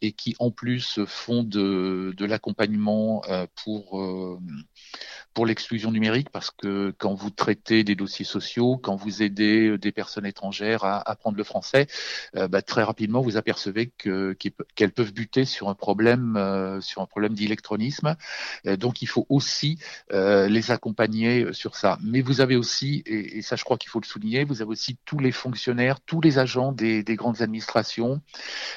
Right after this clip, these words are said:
euh, qui, euh, qui, qui font aussi de, euh, de, de l'inclusion numérique et qui sont formés à ça. C'est-à-dire qu'ils sont ce qu'on appelle, il y a une formule qui s'appelle Aidant Connect, c'est-à-dire qu'ils sont certifiés par le gouvernement.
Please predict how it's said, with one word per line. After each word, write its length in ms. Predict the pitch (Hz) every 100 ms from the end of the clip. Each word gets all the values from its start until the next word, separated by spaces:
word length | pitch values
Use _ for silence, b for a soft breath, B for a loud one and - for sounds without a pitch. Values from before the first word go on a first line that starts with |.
| -
euh, 120 | 104 98
qui, 420 | - 127 127 127
euh, 840 | 123 110 104 98 101 95 98 98 98
qui, 180 | - 196
qui 160 | - 107
font 220 | - 135
aussi 400 | 127 - 120 127
de, 840 | 107 98 92 92 90 92 90 92 - - - _ _ _ -
euh, 280 | - 87 85
de, 200 | 95 98
de 140 | 98
l'inclusion 500 | 117 110 113 123 107
numérique 460 | 120 110 107 135 147
et 160 | - 113
qui 140 | -
sont 180 | - 127
formés 480 | - - 139 127 123
à 60 |
ça. 240 | 123 104 101
C'est-à-dire 520 | - - - 107 110
qu'ils 160 | - 110
sont 460 | - 123 131 135
ce 120 | 131 -
qu'on 160 | 113
appelle, 240 | 113 - 131
il 40 |
y 20 |
a 40 | 110
une 60 |
formule 240 | 104 120 131
qui 60 |
s'appelle 300 | - - 117 -
Aidant 240 | 117 123
Connect, 400 | 123 117 120 127
c'est-à-dire 300 | - 104 113
qu'ils 120 | -
sont 120 | -
certifiés 640 | 110 - - - - - 117
par 240 | - 110
le 120 | 107
gouvernement. 600 | 101 101 110 107 107 117